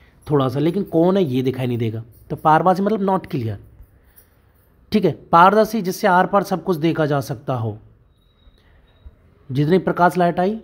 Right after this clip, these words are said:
उतनी निकल गई, वो जो होता है वो पारदर्शी होता है, ठीक है। जितने भी कांच वगैरह होते हैं और प्ला-, पॉलीथीन वगैरह होती हैं जो, अ, पारदर्शी पॉलीथीन होती है, ठीक है, वो सारे जो है वो पारदर्शी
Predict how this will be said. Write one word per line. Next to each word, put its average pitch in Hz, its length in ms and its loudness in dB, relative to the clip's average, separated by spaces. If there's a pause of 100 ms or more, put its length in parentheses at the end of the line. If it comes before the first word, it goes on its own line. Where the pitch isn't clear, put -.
उतनी 165 280 -2
निकल 120 280 -2
गई, 104 180 -8 (200)
वो 165 160 2
जो 175 140 2
होता 147 200 0
है 170 40 4
वो 175 80 0
पारदर्शी 131 520 -2
होता 110 200 -6
है, 98 120 -12 (420)
ठीक 170 100 0
है। 160 80 2
जितने 143 260 -2
भी 151 80 0
कांच 139 320 -4
वगैरह 135 220 -2
होते 127 260 -2
हैं 120 300 -6 (380)
और 127 360 -2
प्ला-, - 400 -6
पॉलीथीन 151 420 2
वगैरह 143 220 0
होती 131 260 -2
हैं 135 200 -4
जो, 131 440 -4
अ, - 140 -18 (360)
पारदर्शी 143 380 -2
पॉलीथीन 127 340 0
होती 110 220 -6
है, 98 100 -6 (680)
ठीक 185 120 -2
है, 180 80 0
वो 135 180 2
सारे 151 260 0
जो 147 120 -2
है 151 100 -2
वो 196 100 -4
पारदर्शी 123 580 -4